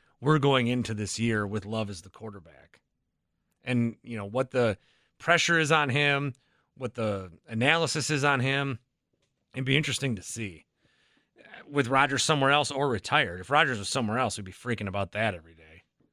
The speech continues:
But if, if Jordan Love was his quarterback, and who knows, maybe Rodgers does get nabbed for P E Ds.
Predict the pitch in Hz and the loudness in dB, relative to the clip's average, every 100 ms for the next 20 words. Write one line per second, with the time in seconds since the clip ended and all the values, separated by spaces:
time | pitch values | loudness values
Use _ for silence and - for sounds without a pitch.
0 | _ _ _ _ _ _ _ - 120 113 | _ _ _ _ _ _ _ -2 0 0
1 | 107 - 104 - 131 143 131 127 110 107 | -2 -8 -10 -2 0 2 0 -2 -4 -6
2 | - 139 131 160 185 254 294 - - _ | -4 -2 2 4 4 6 4 2 -10 _
3 | 139 170 226 226 240 262 185 262 302 233 | 2 4 4 4 4 2 2 4 4 2
4 | 190 185 175 151 151 175 190 175 170 160 | 4 4 4 -2 0 2 4 4 4 4
5 | 165 147 101 - | 2 2 -4 -12